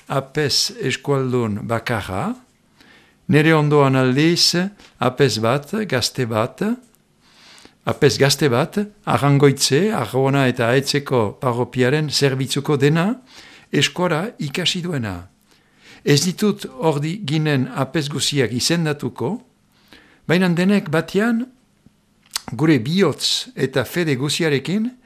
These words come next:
errepikatu dugu Jesusek erakatsi daukun otoitza,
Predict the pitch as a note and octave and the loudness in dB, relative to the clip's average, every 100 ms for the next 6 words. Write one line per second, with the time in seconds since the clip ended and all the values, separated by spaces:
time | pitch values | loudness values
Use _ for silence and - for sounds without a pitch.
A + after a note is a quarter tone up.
0 | _ - _ _ - C3 C3 F3+ F#3+ F#3+ | _ -20 _ _ 0 2 4 0 -2 -4
1 | E3 D#3+ - A#2+ A2 C#3+ D#3+ G#3+ B3+ B3 | -2 -4 -6 -6 -4 -4 -2 -4 -4 -10
2 | - _ _ - D3+ F#3 F3+ - A2+ - | -20 _ _ -4 0 0 0 -4 -4 -6
3 | - C#3 D3 D3+ - A#2+ B2+ A#2+ B2 G2+ | -2 0 0 -2 -2 0 0 -2 -2 -2
4 | A#2 D3+ D3 A#2 | 2 2 2 -2